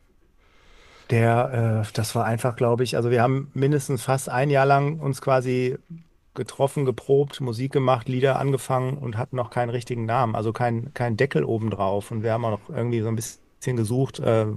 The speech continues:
ja, du hast einen Namen, die Leute suggerieren sofort was, du,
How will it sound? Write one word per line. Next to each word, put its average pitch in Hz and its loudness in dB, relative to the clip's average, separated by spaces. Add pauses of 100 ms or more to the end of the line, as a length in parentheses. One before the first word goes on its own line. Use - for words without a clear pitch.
(640)
ja, 110 2 (1160)
du 120 0
hast 117 0
einen 123 0
Namen, 131 4
die 127 0
Leute 120 2
suggerieren 123 0
sofort 143 0
was, 139 0
du, 117 -6